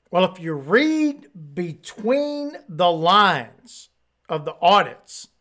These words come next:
it can. Only if you read between the lines and it's highlighted to understand exactly what's going on.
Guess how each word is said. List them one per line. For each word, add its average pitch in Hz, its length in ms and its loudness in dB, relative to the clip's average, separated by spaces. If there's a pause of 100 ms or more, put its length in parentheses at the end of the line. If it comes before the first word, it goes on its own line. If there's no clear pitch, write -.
(680)
it 220 240 4
can. 233 460 4 (320)
Only 311 560 4
if 240 200 4
you 220 480 -6
read 180 300 -8
between 175 380 -10
the 160 60 -6
lines 156 520 -6
and 170 160 -8
it's 151 160 -12
highlighted 165 600 0
to - 140 -12
understand 156 720 -8 (760)
exactly 202 480 0
what's 202 220 -6
going 180 280 -2
on. 196 340 2